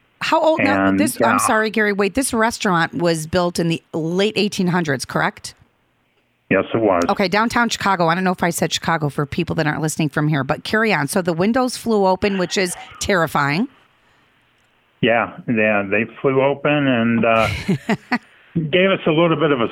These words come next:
Speaker 2: scare.
Speaker 1: Yeah.
Speaker 2: And so my coworker was out again. He's like, "Well, I guess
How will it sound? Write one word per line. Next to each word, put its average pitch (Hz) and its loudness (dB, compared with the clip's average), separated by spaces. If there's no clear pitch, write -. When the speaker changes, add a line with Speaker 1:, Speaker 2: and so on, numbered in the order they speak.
Speaker 2:
scare. 143 2
Speaker 1:
Yeah. 220 0
Speaker 2:
And 117 2
so 135 4
my 131 2
coworker 143 2
was 135 2
out 143 2
again. 135 2
He's 131 2
like, 123 2
"Well, 139 2
I 135 0
guess 143 2